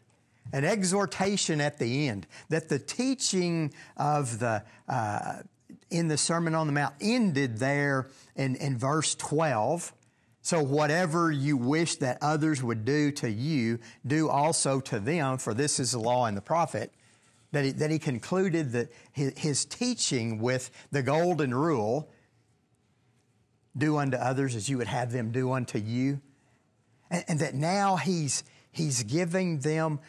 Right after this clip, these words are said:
an exhortation, even an invitation. I mean, it's kinda like a good Baptist sermon, that he's giving an invitation at the end. The King James, it, it, it really shows that when,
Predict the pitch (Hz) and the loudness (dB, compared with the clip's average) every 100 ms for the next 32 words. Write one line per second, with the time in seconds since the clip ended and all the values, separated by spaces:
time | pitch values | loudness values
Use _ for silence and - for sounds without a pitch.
0 | - - 120 117 - 165 180 151 160 151 | -10 -6 -4 -6 -4 -2 0 0 0 -2
1 | - 208 233 - - 202 196 190 - - | -4 -2 -2 -2 -2 -2 0 -2 -6 -14
2 | - - - - 190 220 220 180 202 196 | -20 -20 -14 -4 0 2 0 0 0 0
3 | 190 - 143 135 185 156 - 202 202 - | -2 -4 -4 0 0 0 0 0 0 -2
4 | 110 98 _ _ _ _ _ _ _ _ | -6 -10 _ _ _ _ _ _ _ _
5 | - - - _ - 214 202 - 277 269 | -20 -20 -20 _ -2 0 0 -2 0 0
6 | - 156 113 147 196 208 156 135 135 156 | 0 -2 0 0 2 0 0 0 0 0
7 | 160 180 - 254 302 214 101 - _ _ | -2 -4 -4 -4 -4 -4 -4 -10 _ _
8 | _ _ 180 175 220 156 147 254 208 185 | _ _ -2 0 2 2 0 0 0 0
9 | 175 202 208 202 - 269 269 226 208 208 | 0 -2 -2 -2 -2 -4 -2 -2 -2 -2
10 | - 220 226 113 - - 165 - 269 277 | -2 -2 -2 -4 -10 -4 -4 0 2 2
11 | 160 208 269 247 185 175 - - - 170 | 2 2 2 2 0 -2 -6 -6 -2 0
12 | - 175 - 156 170 143 220 262 165 135 | 0 -2 -4 -6 0 2 2 2 2 2
13 | - 196 240 254 160 139 147 - 170 185 | 0 2 2 0 0 2 2 0 -2 -2
14 | 156 | -4